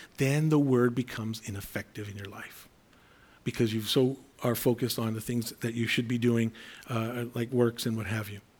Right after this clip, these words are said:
But you know what? A heart, I think, is a lot like your lawn. It's got a lot of weeds in there, and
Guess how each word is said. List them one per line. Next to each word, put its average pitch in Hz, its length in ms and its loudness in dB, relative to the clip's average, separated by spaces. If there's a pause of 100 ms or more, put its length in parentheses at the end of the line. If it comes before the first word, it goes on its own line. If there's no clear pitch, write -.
(1040)
But 139 140 2
you 147 120 4
know 151 120 10
what? 160 180 10
A 131 140 6
heart, 156 300 8
I 131 80 6
think, 139 260 4
is 131 140 6
a 131 40 6
lot 139 220 4
like 139 260 6 (300)
your 131 160 6
lawn. 120 400 6 (720)
It's - 160 -16
got 143 160 4
a - 40 8
lot 165 220 10
of 185 60 10
weeds 190 320 10
in 139 140 8
there, 127 340 10
and 123 240 -2